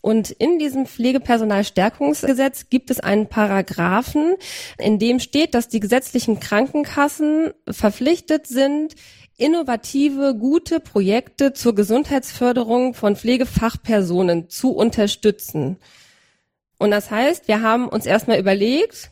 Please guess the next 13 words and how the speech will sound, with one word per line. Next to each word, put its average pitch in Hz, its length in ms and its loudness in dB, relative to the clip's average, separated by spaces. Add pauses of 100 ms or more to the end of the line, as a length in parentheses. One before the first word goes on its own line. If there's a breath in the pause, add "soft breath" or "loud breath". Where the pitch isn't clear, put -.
gemeinsam 185 440 0
mit 180 100 -2
der 175 80 0
Pflege, 220 400 0
was 190 180 0
ist 196 120 -4
unsere 175 340 2
Idee, 180 460 0 (100)
so 208 160 -2
was 214 220 0
wollen 202 180 0
wir 196 80 4
bearbeiten, 262 840 0